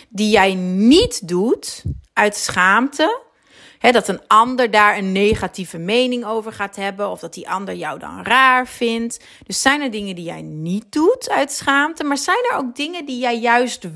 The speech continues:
wel blijft doen? Want dat zie ik soms ook bij coachingklanten. Er zijn dingen die zij blijven doen.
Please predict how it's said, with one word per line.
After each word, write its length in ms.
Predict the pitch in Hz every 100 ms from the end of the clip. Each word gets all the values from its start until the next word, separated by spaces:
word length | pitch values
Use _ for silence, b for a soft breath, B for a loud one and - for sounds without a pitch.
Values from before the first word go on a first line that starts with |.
| 156
wel 540 | 190 349 480 494 226 160
blijft 560 | 196 170 156 156 - -
doen? 480 | 165 160 - - - b b b
Want 180 | 240 233
dat 200 | 349 -
zie 180 | 269 240
ik 80 | 233
soms 340 | - 208 -
ook 280 | 135 170 165
bij 160 | 170 -
coachingklanten. 800 | 147 120 - - 156 143 190 202
Er 80 |
zijn 300 | 214 262 220 165
dingen 500 | 233 285 466 508 508 B B B
die 140 | 240 226
zij 360 | 240 214 202 - 170
blijven 920 | 190 220 277 370 539 523 494 - 180
doen. 340 | 196 190 269